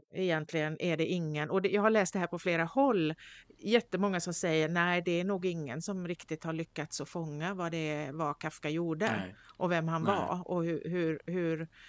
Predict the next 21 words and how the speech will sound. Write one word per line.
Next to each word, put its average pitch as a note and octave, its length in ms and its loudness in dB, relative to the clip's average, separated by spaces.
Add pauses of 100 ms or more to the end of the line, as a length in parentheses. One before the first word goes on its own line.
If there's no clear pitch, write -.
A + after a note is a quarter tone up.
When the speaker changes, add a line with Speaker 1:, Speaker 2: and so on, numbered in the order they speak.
(220)
Speaker 1:
hur, F#3 160 0 (180)
hur A3+ 200 6
det F3+ 80 6
här F3 160 2
gick E3+ 240 2
Speaker 2:
Nej. A3+ 200 6
Speaker 1:
till." E3 260 2 (680)
Ehm, D#3+ 600 2
och, A3 220 6
och B3+ 220 6
jag A#3+ 540 6
tänker A3+ 360 4
väl A3+ 320 6
att G#3 160 0
det G3 400 2
är C4 240 4
så E3 320 2
Speaker 2:
Mm. D#3+ 140 0
Speaker 1:
också. - 480 0
För - 140 0
att G3+ 180 2